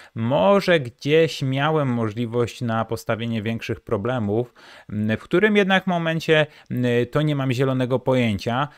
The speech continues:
E, ci, którzy oglądali na żywo, pewnie wiedzą, coś tam komentatorzy Kacper Polok i Jola Zawadzka,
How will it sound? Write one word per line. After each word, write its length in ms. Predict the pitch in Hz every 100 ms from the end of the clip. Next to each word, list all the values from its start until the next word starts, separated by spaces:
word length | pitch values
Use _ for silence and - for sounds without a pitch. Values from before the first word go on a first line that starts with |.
| -
E, 120 | 110 113
ci, 160 | -
którzy 280 | - 123 120
oglądali 480 | 117 117 113 120 117
na 140 | 113
żywo, 260 | 104 113 107
pewnie 340 | 117 113 113
wiedzą, 280 | 113 135 101
coś 180 | 92 -
tam 180 | 110 95
komentatorzy 720 | 104 101 101 101 110 107 98
Kacper 440 | - 104 - 98
Polok 320 | - 104 95 -
i 40 |
Jola 260 | 104 101 98
Zawadzka, 520 | 98 95 101 -